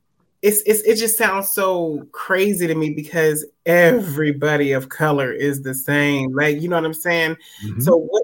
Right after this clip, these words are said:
Speaker 1: is the problem? Why are we down on each other? That's the main thing. But I did wanna say this for my Black American men, for men that really don't know.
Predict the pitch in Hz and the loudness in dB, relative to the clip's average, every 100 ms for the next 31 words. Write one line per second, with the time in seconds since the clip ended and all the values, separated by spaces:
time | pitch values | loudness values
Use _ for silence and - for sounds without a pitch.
0 | 185 160 139 - 185 190 165 147 147 160 | 0 -2 -4 0 2 2 2 0 2 2
1 | 170 160 147 151 143 147 143 135 131 139 | 4 2 0 -2 0 0 -2 -4 -6 -4
2 | 120 131 135 131 127 123 107 120 143 151 | -2 -2 -4 -4 -4 -6 -8 -4 -2 0
3 | 180 170 151 147 156 147 - 147 139 147 | 2 2 0 -2 -2 -4 -2 -2 0 0
4 | 143 147 143 139 135 139 147 151 147 139 | -2 -2 -4 -4 -4 -8 -4 -2 -2 -4
5 | 151 147 180 190 180 170 160 160 196 214 | -2 -2 0 -2 0 0 0 0 0 0
6 | 156 160 196 143 156 180 151 147 | 0 0 0 -2 0 2 2 -2